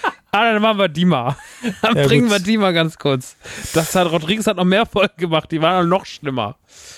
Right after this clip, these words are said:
Speaker 1: Ähm,
Speaker 2: Gut.
Speaker 1: keine Ahnung. Ich weiß es nicht. Ich weiß nicht, was es ist. Man kann immer nur mutmaßen, man kann sich immer hinsetzen und sagen, „Ja, ich hätte es ja ganz anders gemacht.“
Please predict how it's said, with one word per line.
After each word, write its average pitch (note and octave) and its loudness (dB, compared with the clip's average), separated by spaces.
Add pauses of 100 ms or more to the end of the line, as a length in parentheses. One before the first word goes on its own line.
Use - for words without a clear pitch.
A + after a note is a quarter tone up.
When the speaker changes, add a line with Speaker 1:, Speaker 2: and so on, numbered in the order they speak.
(240)
Speaker 1:
Ähm, C#3 2
Speaker 2:
Gut. - -16
Speaker 1:
keine D#3 0
Ahnung. D3 2 (340)
Ich - 0
weiß A3+ 0
es - -16
nicht. D3+ -8 (180)
Ich - -2
weiß G#3+ 0
nicht, A3 -4
was F#3+ 0
es - -14 (140)
ist. - -8
Man F3+ 0
kann F3 -2
immer F#3+ 2
nur F3+ 2
mutmaßen, F3+ 2
man D3+ -2
kann F3 -2
sich F3 -8
immer E3+ 0
hinsetzen F3+ 2
und D3+ 0
sagen, C#3 0
„Ja, A2 -10
ich B2 -4
hätte G3+ 0
es - -4
ja G3+ 2
ganz E3+ -2
anders A3 0
gemacht.“ C3 -4